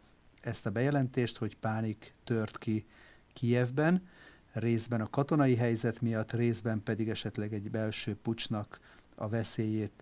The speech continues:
érezheti Zelenszky. Ugye tudjuk azt, hogy május huszonegyedikén le fog járni az öt éves elnöki mandátuma,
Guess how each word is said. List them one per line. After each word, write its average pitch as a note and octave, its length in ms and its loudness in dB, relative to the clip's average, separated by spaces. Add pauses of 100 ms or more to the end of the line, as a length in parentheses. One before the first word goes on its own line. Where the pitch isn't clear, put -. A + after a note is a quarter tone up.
(380)
érezheti A2 680 -2
Zelenszky. B2+ 440 0
Ugye A2 300 0 (260)
tudjuk A2 380 -2
azt, A2 180 -4
hogy G#2+ 140 -2
május A2 340 0
huszonegyedikén G#2+ 840 -4
le A2 100 0
fog G#2+ 240 -6
járni A2 480 -2 (280)
az A#2 120 -6
öt G#2+ 180 -4
éves G#2 280 -4
elnöki G#2 540 -2 (280)
mandátuma, A2+ 880 0